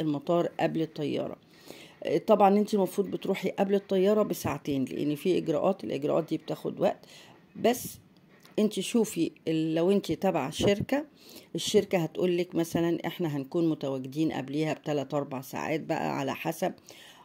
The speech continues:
هم، آه، بيخلصوا الورق بسرعة أو هم ما عندهمش سلطة إن هم يخلصوا الورق بسرعة، لأن هي تبع شركات السياحة. يعني أنا شركة السياحة بصراحة اللي كنت طالعة معاها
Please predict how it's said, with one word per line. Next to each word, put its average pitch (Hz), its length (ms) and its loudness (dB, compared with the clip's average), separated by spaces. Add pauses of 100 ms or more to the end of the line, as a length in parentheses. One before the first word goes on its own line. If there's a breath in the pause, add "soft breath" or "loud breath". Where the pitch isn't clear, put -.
هم، 190 580 4
آه، 156 600 -4
بيخلصوا 156 1000 -2
الورق 143 480 0
بسرعة 208 560 0 (300 loud breath)
أو 214 220 6
هم 190 380 4
ما 170 60 0
عندهمش 151 680 0
سلطة 180 520 0
إن 156 140 -2
هم 170 340 2 (340 loud breath)
يخلصوا 160 580 0
الورق 156 340 0
بسرعة، 143 380 -4
لأن - 180 -2
هي 196 180 4
تبع 196 260 0
شركات 170 480 -4
السياحة. - 500 -6 (540 loud breath)
يعني 160 320 4
أنا 196 80 4
شركة 180 320 -2
السياحة 175 380 -4
بصراحة 156 400 -2
اللي 135 120 -6
كنت 180 200 -6
طالعة 180 320 -2
معاها 202 400 0